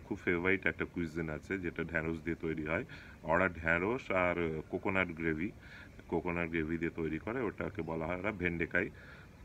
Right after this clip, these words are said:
উম, কোরমা, ভেন্ডেকাই কোরমা। আমরা কোরমা বলি কিন্তু ওরা বলে কুরমা। আহ, যেটা আমরা chicken কোরমা কিংবা mutton কোরমা, যেটা ম-,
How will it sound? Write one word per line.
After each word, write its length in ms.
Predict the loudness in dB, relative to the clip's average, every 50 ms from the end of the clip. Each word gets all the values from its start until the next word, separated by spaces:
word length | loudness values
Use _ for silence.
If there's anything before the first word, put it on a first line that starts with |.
| -10 -6
উম, 400 | -4 -4 -4 -4 -4 -6 -6 -8 -2 2
কোরমা, 300 | 4 4 4 2 0 -4 -8 -10 -8 -4
ভেন্ডেকাই 420 | -4 -2 0 0 2 2 2 0 2 2
কোরমা। 320 | 0 0 0 0 0 0
আমরা 340 | 0 0 2 2 2 2 0 -4 0
কোরমা 320 | 2 2 2 4 4 4
বলি 240 | 4 2 2 0 -2
কিন্তু 300 | -2 -4 -4 -2 -2 -2
ওরা 400 | -2 0 0 2 2 4 4 4
বলে 180 | 2 2 0 -2 0
কুরমা। 320 | 2 2 2 4 2 -2 -4 -8 -12 -18 -18 -20 -18 -18 -18 -18 -18 -18 -10 -6
আহ, 100 | -4 -2
যেটা 280 | 2 2 2 4 4 2
আমরা 400 | 2 2 4 4 4 4 2 0 0 -4
chicken 300 | -6 -2 0 -2 -2 0
কোরমা 340 | 0 0 2 2 2 0 0
কিংবা 240 | -2 -2 -2 0
mutton 320 | 0 0 -2 -2 -2 -4 -4
কোরমা, 320 | -4 -4 -4 -2 -2 -2
যেটা 380 | -2 -2 -2 0 2 2 2 0
ম-, 220 | 0 -2 -4 -4